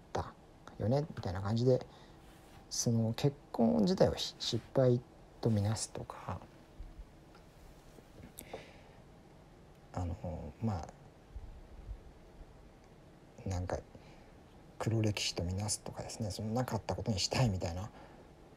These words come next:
ことって、その結果からしたら、離婚しちゃったっていう結果からしたら、本当に、あの、なんか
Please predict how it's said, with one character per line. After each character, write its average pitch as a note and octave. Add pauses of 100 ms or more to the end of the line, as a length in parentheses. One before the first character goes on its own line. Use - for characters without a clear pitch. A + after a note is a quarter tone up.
(540)
こ B2+
と B2
っ A2+
て、 -
そ -
の B2+
結 D#3+ (220)
果 G#3+ (400)
か F#3
ら E3+ (120)
し -
た -
ら、 - (480)
離 C3+
婚 F3
し -
ち -
ゃ E3
っ D#3+ (340)
た D#3+
っ D#3
て -
い -
う -
結 C3
果 -
か A3
ら G3+
し -
た -
ら、 -
本 G2+
当 G2+
に、 F#2 (1040)
あ G#1+
の、 D#2
な F#2+
ん F#2
か -